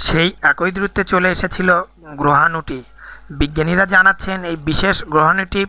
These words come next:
পনেরো মিটার চওড়া। আজ রাত নয়টা ছাপ্পান্ন মিনিটে এটি পৃথিবীর সব থেকে কাছে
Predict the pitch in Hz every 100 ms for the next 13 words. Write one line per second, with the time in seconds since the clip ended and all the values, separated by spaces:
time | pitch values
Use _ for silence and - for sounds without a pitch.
0 | - 165 165 170 165 175 - 175 151 147
1 | 135 - - - - - - 185 160 156
2 | 160 170 165 185 160 156 175 175 - 151
3 | 165 185 202 196 196 - 196 202 170 170
4 | 165 165 175 180 196 - 165 - - 190
5 | 185 175 160 -